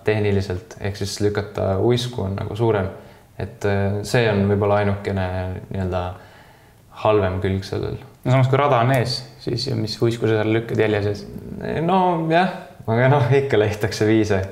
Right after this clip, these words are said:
Speaker 1: Vahetad ja r-, vahetad radu,
Speaker 2: Jaa.
Speaker 1: noh, igasuguseid, äh, variante on, et, äh,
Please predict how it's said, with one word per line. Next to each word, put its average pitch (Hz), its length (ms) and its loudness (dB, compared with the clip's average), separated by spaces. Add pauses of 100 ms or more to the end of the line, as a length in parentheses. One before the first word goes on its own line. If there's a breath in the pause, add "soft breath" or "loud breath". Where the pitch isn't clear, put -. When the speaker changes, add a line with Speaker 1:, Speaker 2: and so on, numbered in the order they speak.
Speaker 1:
Vahetad 107 440 2
ja 107 100 4
r-, 110 180 2
vahetad 107 400 2
radu, 107 300 4 (220)
Speaker 2:
Jaa. 104 300 4
Speaker 1:
noh, 104 200 0 (300 loud breath)
igasuguseid, 101 720 2
äh, 95 880 -2
variante 101 520 -2
on, 101 200 0
et, 90 280 -8
äh, 92 300 -6